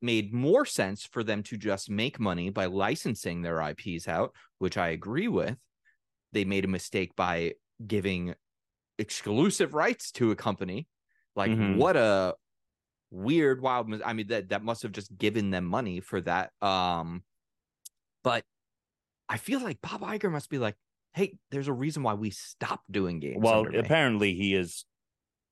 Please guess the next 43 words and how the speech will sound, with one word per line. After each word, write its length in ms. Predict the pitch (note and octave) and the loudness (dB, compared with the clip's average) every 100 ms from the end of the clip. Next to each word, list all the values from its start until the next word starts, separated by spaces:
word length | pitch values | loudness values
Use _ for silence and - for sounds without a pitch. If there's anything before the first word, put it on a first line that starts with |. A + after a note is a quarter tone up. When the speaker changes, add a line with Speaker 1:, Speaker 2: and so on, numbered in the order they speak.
| _ _ G#2+ | _ _ -2
Speaker 2:
not 340 | G#2+ F#2+ D#2 _ _ _ G2 E2+ _ _ - | 0 0 -2 _ _ _ -14 -14 _ _ -10
down 440 | G2 G2 D#2+ C2+ - | -4 -2 -2 -4 -8
for 280 | - - - | -8 -6 -6
it. 100 | - _ _ _ - | -8 _ _ _ -2
And 160 | F#2 | 4
Speaker 1:
Yeah, 60 | - | 6
Speaker 2:
that's 160 | - D#3 | 6 4
the 60 | |
Speaker 1:
w-, 160 | E3 - _ E3+ | 0 -2 _ 0
this 320 | C#3 A3 G#3 | 4 4 4
is 80 | - | 4
people. 440 | G#3 - F#2 G2 | 4 6 4 4
This 180 | - C#3 | 6 6
is 80 | D3+ | 6
Speaker 2:
Yeah. 60 | D#3+ | 6
Speaker 1:
people 240 | C#3 C3 | 6 6
going, 380 | A#2+ A2+ G#2 F#2+ _ - | 6 6 4 0 _ 0
"How 160 | C#3 | 4
else 140 | E3 - | 4 2
can 80 | G#2 | -2
we 80 | |
make 180 | E2+ E2+ | -2 -4
money? 220 | E2+ E2 | -6 0
Oh, 80 | A#2 | 2
look 140 | F#3+ E3+ | 4 2
at 80 | E3+ | 0
these 160 | D#3 | 0
games 140 | D#3 - | 2 4
Speaker 2:
Yeah. 140 | - | 4
Speaker 1:
that 100 | A2+ | 2
are 20 | |
doing 220 | G#2 G#2 F#2+ | 0 -2 0
great. 260 | G2 F2+ | 0 0
Speaker 2:
Yeah. 160 | F2 D#2+ - | -2 -4 -6
Speaker 1:
Look 80 | E3 | -2
at 60 | F3+ | 0
this 160 | F#3+ - | -2 0
Jedi 500 | F#3+ F3+ F#3 F3+ D3+ | 2 4 2 0 -4
Survivor 440 | - F3+ A#3 F#3+ | -4 -2 0 0
game 220 | C#3+ G2 | -2 -2
that 120 | G#2+ | -2
people 260 | - G3 F#3 | -4 -4 0
love. 240 | G#3+ A2+ | 0 -2